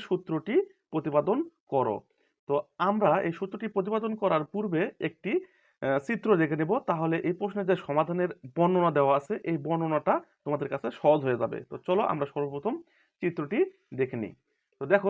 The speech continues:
এখানে আমি একটা চিত্র অঙ্কন করে রেখেছি। আহ, এখানে দুইটি ল্যাটিস তল নিয়েছি আমরা,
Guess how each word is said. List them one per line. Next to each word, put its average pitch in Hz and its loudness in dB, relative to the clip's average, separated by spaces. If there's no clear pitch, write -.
এখানে 175 -2
আমি 151 -2
একটা 180 -6
চিত্র - -8
অঙ্কন 139 -4
করে 127 0
রেখেছি। 135 -2
আহ, 117 -4
এখানে 190 2
দুইটি 208 -2
ল্যাটিস 175 0
তল 220 8
নিয়েছি 147 4
আমরা, 120 2